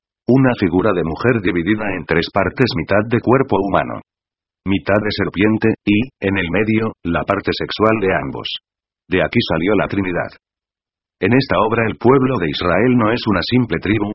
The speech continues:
sino un símbolo del mal, de la parte femenina, habla también de los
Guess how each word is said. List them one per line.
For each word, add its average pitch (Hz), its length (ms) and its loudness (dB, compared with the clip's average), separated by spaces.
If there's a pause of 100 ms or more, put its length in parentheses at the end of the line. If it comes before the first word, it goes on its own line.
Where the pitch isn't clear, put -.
sino 113 300 -2
un 120 100 -2
símbolo 123 480 0
del 90 160 -2
mal, 101 240 0 (160)
de 101 80 2
la 90 80 2
parte 101 320 -2
femenina, 104 600 -2 (100)
habla 117 400 2
también 92 320 2
de 95 80 2
los 80 160 0